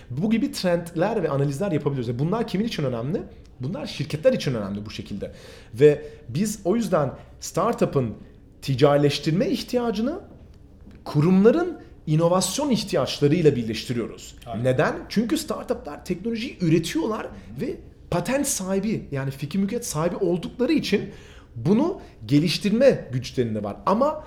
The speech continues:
Speaker 1: zayıf kaldıkları nokta ticarileştirmede. E şimdi öte yandan da şirketlere baktığımızda şirketler ticarileştirme ve satış dünya şampiyonları oluyor.
Speaker 2: İyiler.
Speaker 1: Otuz kırk şi-, şi-, ülkelerde satış satıyor ama inovasyonda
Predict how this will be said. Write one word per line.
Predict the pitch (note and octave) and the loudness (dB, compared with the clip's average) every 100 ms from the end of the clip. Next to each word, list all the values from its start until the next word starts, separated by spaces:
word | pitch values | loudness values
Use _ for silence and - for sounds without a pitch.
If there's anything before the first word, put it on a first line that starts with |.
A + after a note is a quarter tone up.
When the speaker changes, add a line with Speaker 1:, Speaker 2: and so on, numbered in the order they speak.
| - | -16
Speaker 1:
zayıf | - - B3+ - | -4 -2 -2 -2
kaldıkları | A3+ E3+ D3+ D3+ C3+ C3+ | -2 -2 -2 0 -2 0
nokta | B2+ A#2 - B3+ - | -4 -2 -2 -2 -4
ticarileştirmede. | D3 C#3+ C3+ B2+ B2+ - A#2+ G#2+ F2+ - - | -2 2 2 0 -2 -6 -4 -6 -8 -16 -10
E | |
şimdi | C3+ G3 | -4 -2
öte | A#3+ - | -2 -2
yandan | A#3+ G3+ F#3 | -2 0 0
da | C#3+ | -2
şirketlere | - C#3+ C#3+ D3 A3 | -2 -4 -4 -2 2
baktığımızda | G#3+ D3+ B2 A#2 E3 | 2 0 -4 -4 -4
şirketler | F#3+ C3+ D3 G3+ A3 | -6 -4 -4 -4 -8
ticarileştirme | - B2+ C3 C3+ C3 - F#3 D3 | -6 -2 0 0 -4 -6 -4 -4
ve | |
satış | C3+ C#3 G#3+ - - - - - | -4 -6 -6 -8 -12 -20 -20 0
dünya | C#3 E3+ F3 | 4 4 4
şampiyonları | D#3 A#2 A#2+ A2 G#2+ | 0 -2 -4 -2 -2
oluyor. | G#2+ | -2
Speaker 2:
İyiler. | A2 C3 | -2 -4
Speaker 1:
Otuz | D3+ | -2
kırk | - D3+ | -2 -2
şi-, | - F4 | -4 -6
şi-, | - C3+ B2 | 0 2 2
ülkelerde | B2+ B2 B2 A2+ A2+ | 0 2 0 0 -4
satış | B2 C3+ | -6 -6
satıyor | - A#2+ - A#3 | -6 -8 -4 -2
ama | G#3 C#4 - - - | 0 -2 -6 -16 0
inovasyonda | D3 D3 C#3+ D3 E3 D#3 D#3+ F3 G2+ | 4 6 4 4 0 0 4 4 4